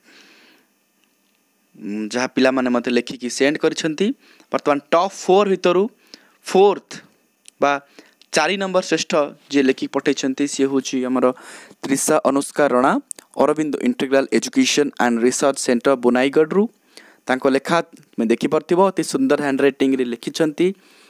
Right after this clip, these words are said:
ତାଙ୍କ ୱାର୍ଡ ଭିତରେ ସ୍ପେସ୍ ମଧ୍ୟ ଦିଆହେଇଛି। ଦୁଇଟି ଏସେ, ସମର ସିଜନ, ୟୁର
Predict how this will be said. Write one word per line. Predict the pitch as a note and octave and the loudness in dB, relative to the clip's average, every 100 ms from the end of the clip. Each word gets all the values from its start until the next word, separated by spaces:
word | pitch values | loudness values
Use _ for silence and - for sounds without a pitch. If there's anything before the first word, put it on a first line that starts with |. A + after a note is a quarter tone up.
| _ | _
ତାଙ୍କ | - B2+ | -4 0
ୱାର୍ଡ | B2 C3 | 2 2
ଭିତରେ | C#3 - C3 | -2 0 0
ସ୍ପେସ୍ | A2+ A2+ C3+ - D#3+ | 2 4 4 2 -2
ମଧ୍ୟ | D3 E3 | 0 -2
ଦିଆହେଇଛି। | D3+ D#3+ D#3+ - G3 A#3+ - - - _ | 2 2 2 2 0 0 -8 -20 -20 _
ଦୁଇଟି | B2+ C3+ A2 - | -2 -2 -2 -2
ଏସେ, | B2 D#3+ G#3 - _ - _ _ _ | -2 0 -4 -6 _ -20 _ _ _
ସମର | - A#2+ C#3+ | -4 0 0
ସିଜନ, | D3+ E3+ D3+ G3 B3 - - | 0 -2 -2 -2 -4 -12 -4
ୟୁର | - C3 | 0 2